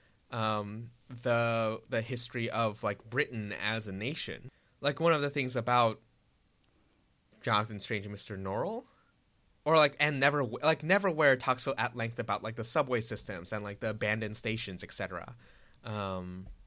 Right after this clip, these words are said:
and Jonathan Strange and Mister Norrell, like, is very much interested in, like, the, the history of the Fae, and, like, basically it's, it's, I guess maybe it's, like, we have all these myths,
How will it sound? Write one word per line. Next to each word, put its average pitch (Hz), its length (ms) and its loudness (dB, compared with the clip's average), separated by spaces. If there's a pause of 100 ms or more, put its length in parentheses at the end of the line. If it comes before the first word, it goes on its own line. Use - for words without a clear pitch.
(300)
and 107 420 -8
Jonathan 110 340 -6
Strange 110 260 -6
and 101 60 -10
Mister 107 200 -8
Norrell, 101 520 -2
like, 101 280 -8 (520)
is 135 220 0
very 127 200 4
much 107 220 -2
interested 113 420 -4
in, 95 80 -8
like, 95 260 -6
the, 95 380 -4 (300)
the 120 160 -6
history 120 400 -4
of 98 120 -4
the 113 80 -6
Fae, 104 540 0
and, 110 120 -6
like, 101 240 -6 (560)
basically 247 460 0
it's, - 180 -4 (140)
it's, - 420 -6
I 143 80 0
guess 165 240 2
maybe 139 260 0
it's, 127 140 -4
like, 117 260 0 (320)
we 143 160 -2
have 139 260 4
all 139 140 4
these 110 260 -4
myths, - 520 -4